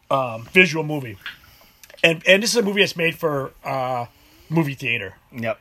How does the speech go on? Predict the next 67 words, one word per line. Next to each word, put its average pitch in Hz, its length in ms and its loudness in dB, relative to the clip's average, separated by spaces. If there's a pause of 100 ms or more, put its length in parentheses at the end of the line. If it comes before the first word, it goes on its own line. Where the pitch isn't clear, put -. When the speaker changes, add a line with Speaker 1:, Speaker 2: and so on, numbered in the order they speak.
(120)
Speaker 1:
Your 160 460 2
Speaker 2:
And 156 200 4
Speaker 1:
T 214 100 0
V 190 80 4
Speaker 2:
three 190 160 6
D, 170 60 4
Speaker 1:
at 147 120 2
home 156 120 2
Speaker 2:
and 160 80 4
Speaker 1:
just 127 80 -6
Speaker 2:
three 151 80 4
D, 147 80 4
Speaker 1:
doesn't 151 140 2
Speaker 2:
and 135 80 4
Speaker 1:
do - 20 -2
it. 135 40 -4
Speaker 2:
watching 147 280 4
in 127 60 -4
three 131 180 -4
D, 139 100 2
like, 110 140 2
I 131 40 4
don't 139 100 2
Speaker 1:
Yeah. - 40 -8
Speaker 2:
think 135 140 -4
you 127 80 -2
really, 127 240 2
if 127 260 -8
you, 143 80 -6
when 135 120 -6
you 135 80 -2
watch 139 240 2
it 131 40 -10
without 120 280 0
the 95 60 -18
three 113 200 -6
D, 113 80 -2
it, - 20 0
Speaker 1:
Correct. - 200 0
Speaker 2:
it 123 60 -12
takes - 220 -2
away 120 160 -2
some 104 240 -6
of 98 60 -8
the 95 180 -4 (400)
Speaker 1:
But 175 240 4 (240)
that 175 260 0
said, - 260 -2
Speaker 2:
greatness - 280 -8
of 90 140 -2
it. 101 120 -14 (120)
Speaker 1:
the 131 360 0 (840)
writing 175 600 0
in 156 100 -6
this 156 160 -6
movie, 156 540 -4 (420)
even 170 180 -2
the 165 140 0
acting's 139 540 -4
horrible. 139 640 0 (440)
It's - 200 -4
the 170 100 -2
same 214 500 2
old, 196 440 4
same 165 540 -2
old 143 360 0
shit. - 400 -2